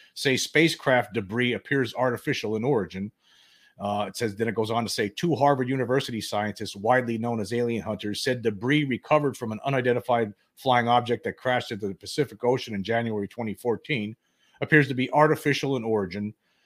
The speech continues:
And it says, "Professor Avi Loeb and researcher Amir Suraj recovered fifty anomalous iron spheres last week after tracking down the U F O in question,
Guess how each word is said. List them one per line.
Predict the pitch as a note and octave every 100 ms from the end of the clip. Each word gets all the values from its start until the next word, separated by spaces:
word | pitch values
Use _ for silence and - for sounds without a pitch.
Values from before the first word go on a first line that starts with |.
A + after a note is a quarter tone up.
| _ G2+
And |
it | F#2
says, | A#2
"Professor | - G#2+ C#3+ B2 B2
Avi | C3 C3 B2+
Loeb | B2+ C#3 A#2
and | A2
researcher | C3 - B2 - A#2+
Amir | G#2+ A2 B2+ C3
Suraj | - A2+ B2 C3 A2 G2
recovered | G#2 - A#2+ A2+
fifty | - G#3+ G#3 D3
anomalous | A#2 A#2+ C#3 C3 B2 -
iron | B2+ D3 C#3+ A#2
spheres | - - F#3 C3 G#2 F#2+ -
last | A#2+ C#3 - A#2+
week | D#3 -
after | A2 G#2
tracking | - C#3 - B2
down | G#2+ C3+ C3
the | A2+
U | B2
F | A#2 A#2
O | A2+
in | G2+
question, | - C3+ C3 F3 A2